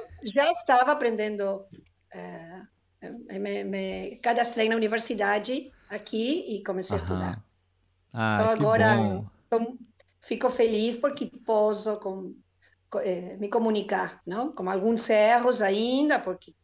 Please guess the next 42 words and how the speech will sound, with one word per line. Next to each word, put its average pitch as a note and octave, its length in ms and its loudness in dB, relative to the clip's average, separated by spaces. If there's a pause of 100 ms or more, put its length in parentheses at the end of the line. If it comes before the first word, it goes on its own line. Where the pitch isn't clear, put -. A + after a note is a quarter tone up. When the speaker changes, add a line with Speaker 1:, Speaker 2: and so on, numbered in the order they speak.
(180)
Speaker 1:
eh, - 260 -14 (640)
eh, F3 160 -10
Speaker 2:
Não, B2 260 2
mas, G#2+ 300 0 (140)
é, C3+ 140 2
você D3+ 260 0
Speaker 1:
não B3 120 -10
foi G#3 100 4
Speaker 2:
fala F3 60 4
bem A#2 320 4
Speaker 1:
fácil. - 80 2
Speaker 2:
português. G#2+ 880 0 (120)
Eu... B2+ 120 6
estou F#3+ 260 6
escutando E3+ 640 2
você D3 260 0
falar B2 480 0
e E3+ 40 0
você D3+ 260 0
já, D3+ 220 2 (160)
já A2 180 0
tem C3+ 360 -4
já A2+ 200 0
uma C3 200 2
boa C3 220 4
pronúncia, C3 1080 2
não? E3 340 0 (320)
O A#2 80 -4
português, A#2+ 800 0 (380)
ah, G#2 320 2
não C3+ 200 4
é C3 100 8
uma D3 180 2
língua G#2+ 300 2
fácil. G2+ 480 -4
Parabéns, F3 640 2
você, E3+ 720 4
Speaker 1:
Ah. - 60 0
Speaker 2:
eu D#3+ 100 8
diria D3 340 4
que A#3 100 -4
você, F3 380 0